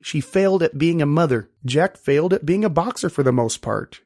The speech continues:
Maggie ended up being driven towards the nunnery. Jack went a different direction, and of course that led to Jack's ultimate downfall. These are Matt's first role models, people.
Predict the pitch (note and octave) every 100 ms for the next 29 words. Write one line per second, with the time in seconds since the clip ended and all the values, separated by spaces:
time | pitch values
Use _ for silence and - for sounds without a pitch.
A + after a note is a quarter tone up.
0 | - C#3 F3+ F#3+ G3 G3 - D#3+ D#3+ D#3
1 | - D#3+ C3+ C3+ D3 C#3 C#3 C#3 B2+ B2
2 | B2+ D3 F3+ B3+ C#4 - C#3 D3 E3 C#3
3 | C#3+ D#3+ C#3+ C3 C3 B2+ - B2+ C3 G3+
4 | G3+ E3 G3 F3+ F#3 F3+ D#3+ D#3 F#3 C#3
5 | B2+ B2+ - - B2+ - C3 - G#3 A#3
6 | - G#2 A2 _ C3 G#3 B3 A3+ A3+ G#3
7 | F#3+ G#3+ - - G3+ A3+ A3+ C#3+ F#3+ C4
8 | A#3 G3 E3 B2+ - D3+ C#3 E3 G3